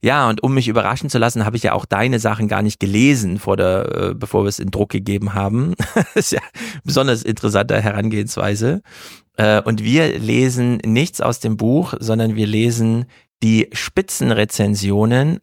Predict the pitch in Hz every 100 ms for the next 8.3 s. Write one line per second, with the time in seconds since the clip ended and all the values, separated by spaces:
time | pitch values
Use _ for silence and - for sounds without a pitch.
0 | - 113 120 - 101 120 - - - 147
1 | 214 - _ _ _ - 107 104 98 117
2 | 113 107 - - 107 110 - 104 104 104
3 | 117 120 - 113 - 120 113 107 107 -
4 | 101 101 104 160 262 _ _ _ _ _
5 | - - - 107 104 107 107 104 101 98
6 | 98 101 101 _ _ _ _ _ - -
7 | 92 101 104 101 98 95 - - - 101
8 | - 123 147